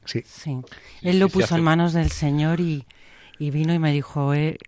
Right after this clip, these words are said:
Speaker 2: he visto que hay que hacer el programa".
Speaker 1: <laughs>
Speaker 2: Es muy bonito, es verdad, Miguel, no te rías. <laughs>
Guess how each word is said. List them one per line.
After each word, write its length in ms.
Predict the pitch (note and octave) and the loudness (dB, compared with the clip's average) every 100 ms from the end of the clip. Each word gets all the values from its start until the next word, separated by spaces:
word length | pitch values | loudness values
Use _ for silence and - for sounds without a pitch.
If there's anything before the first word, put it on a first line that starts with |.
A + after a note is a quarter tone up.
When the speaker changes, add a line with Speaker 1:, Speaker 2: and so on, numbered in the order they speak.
| - D#3 | -12 -4
Speaker 2:
he 120 | E3 | -2
visto 300 | E3+ - F3 | -2 -4 -6
que 100 | D3+ | -4
hay 100 | D3 | -4
que 80 | C#3+ | -4
hacer 200 | - B2+ | -6 -8
el 100 | B2 | -10
programa". 440 | - A#2 A#2 A#2 | -8 -6 -4 -4
Speaker 1:
<laughs> 640 | - - - - D#3+ - - | -6 -4 -6 -4 -10 -8 -10
Speaker 2:
Es 180 | D3+ | -4
muy 140 | G3 B3+ | 0 2
bonito, 380 | G#3+ C#3 D#3 G3 | 2 0 -2 -4
es 100 | F3 | -4
verdad, 360 | E3 F3+ E3 | -4 -4 -4
Miguel, 440 | E3 - D3 D#3 F3 | -4 -4 -2 -2 -2
no 80 | D#3 | 2
te 160 | - | 2
rías. 480 | G#3 D#3 D3 E3+ | 4 2 0 0
<laughs> 40 | D3 | 0